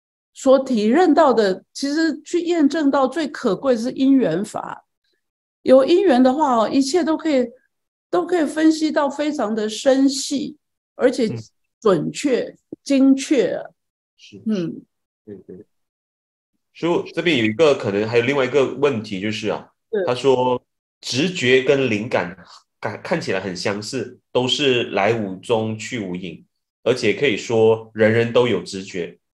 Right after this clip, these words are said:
Speaker 2: 但有些人的直，直觉就特别的准，有些人就不一定。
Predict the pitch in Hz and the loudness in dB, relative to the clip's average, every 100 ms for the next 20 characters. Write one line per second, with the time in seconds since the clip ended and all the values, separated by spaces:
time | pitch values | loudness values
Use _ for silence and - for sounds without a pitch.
0 | - 175 127 104 135 127 107 120 113 - | -2 -2 0 0 0 2 2 4 2 0
1 | - _ _ _ - 107 107 107 - - | -16 _ _ _ -10 -4 -4 -4 -14 -20
2 | _ - 117 - 151 135 131 151 - 98 | _ -8 -8 -2 0 0 -2 -4 -4 -4
3 | 107 107 92 85 - 101 123 117 104 107 | -4 -4 -6 -6 -8 -6 0 2 2 -2
4 | 107 _ 139 127 - _ - 139 107 92 | -12 _ -4 -4 -4 _ -6 -2 -2 -4
5 | - 120 90 | -4 -4 -4